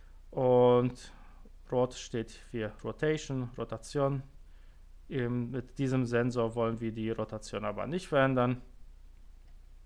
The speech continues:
Man könnte diesen Sensor auch, ähm, sozusagen immer wieder, äh, auslösen, indem man hier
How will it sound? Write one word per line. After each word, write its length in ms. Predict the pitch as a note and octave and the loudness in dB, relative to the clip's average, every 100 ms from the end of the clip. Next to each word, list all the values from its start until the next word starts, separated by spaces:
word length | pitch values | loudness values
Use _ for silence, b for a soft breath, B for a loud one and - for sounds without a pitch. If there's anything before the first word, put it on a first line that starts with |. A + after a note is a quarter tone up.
| - - - - - - - - - b b b b b b - - - - | -20 -20 -20 -20 -20 -20 -20 -20 -20 b b b b b b -20 -20 -14 -6
Man 160 | B2 | -4
könnte 640 | - C#3 C3+ B2+ B2 B2 - - - - - - - - - - - - - - - - - - | 0 0 2 2 2 2 -4 -14 -20 -20 -20 -20 -20 -20 -20 -20 -20 -20 -20 -20 -20 -20 -20 -18
diesen 400 | C#3+ C3 B2+ C3 | -10 -4 2 2
Sensor 580 | B2+ B2+ C3 B2+ B2 - | 4 4 4 2 2 2
auch, 320 | A#2+ A#2 - - - | 2 2 0 -16 -8
ähm, 320 | B2 A2+ A2 - - | -6 -6 -8 -14 -18
sozusagen 880 | F#3+ C3+ A#2+ B2+ A#2 B2 A#2+ B2 B2 - - - - - - - - - - | -12 -12 -10 -8 0 2 2 -2 -4 -12 -20 -20 -20 -20 -20 -20 -20 -20 -8
immer 300 | D#3 B2+ A2 | -2 0 0
wieder, 460 | E3+ F3+ F3 E3 E3+ | 2 6 6 6 2
äh, 240 | D3 - | 0 2
auslösen, 840 | D#3 D#3 - D3 C#3+ C#3+ C#3 C3+ - | 2 2 2 2 4 4 2 0 -4
indem 300 | C3+ B2+ B2 | -2 0 2
man 300 | B2 A#2+ A#2+ | 2 2 -2
hier 400 | - B2+ B2+ | -4 -2 -2